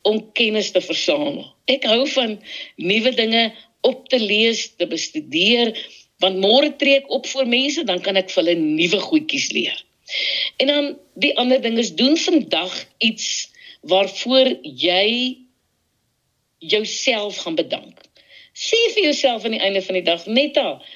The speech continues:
daar het jy," ek, ek het byvoorbeeld gister, toe sukkel iemand om hulle kaartjie te betaal.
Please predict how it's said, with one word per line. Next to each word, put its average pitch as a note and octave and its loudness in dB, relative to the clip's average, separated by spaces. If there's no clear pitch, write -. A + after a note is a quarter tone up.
daar B3+ 2
het B3+ 2
jy," G3 0
ek, - -6
ek D#4+ 0
het D#4 -2
byvoorbeeld C4+ 2
gister, A#3+ -2
toe A3 -10
sukkel A3+ -2
iemand G#3 0
om F#3+ 0
hulle F#3+ 2
kaartjie F#3 4
te D#3+ 0
betaal. - -4